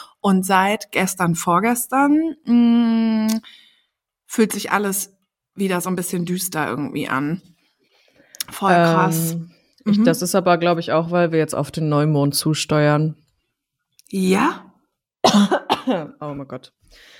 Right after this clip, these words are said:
Speaker 2: Verschluckt, ja. Also, ähm, das ist ja immer die Zeit, wo es dunkler wird und wo eben auch sich unsere, also wo wir im Dunkeln ganz gut sehen können,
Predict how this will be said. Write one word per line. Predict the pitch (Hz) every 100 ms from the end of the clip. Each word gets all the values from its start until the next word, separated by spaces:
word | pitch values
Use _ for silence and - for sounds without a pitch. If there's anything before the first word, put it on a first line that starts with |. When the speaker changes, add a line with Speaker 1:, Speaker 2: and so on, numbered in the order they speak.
| _
Speaker 2:
Verschluckt, | - 254 247 220 175 - -
ja. | 196 180 - _
Also, | - 170 170 170 -
ähm, | 160 165 156 156 160 _ - - _
das | - 160
ist | - 175
ja | 185
immer | - 190
die | 170 160
Zeit, | - 156 147 147
wo | 151
es | 156 -
dunkler | 160 151 170 147 147
wird | 143 139 214 -
und | 165 165 -
wo | 160 160 160 160
eben | - 156 160
auch | - 143 151
sich | - 151 147 -
unsere, | 147 147 147 143 139 127 131 135 135 - _ _ _ _ _ _ _ _
also | 170 160 156
wo | 165
wir | 165
im | 156 160
Dunkeln | 170 175 175 175 160
ganz | 151 160 -
gut | 160 -
sehen | 160 160 165
können, | 170 156 151 151 151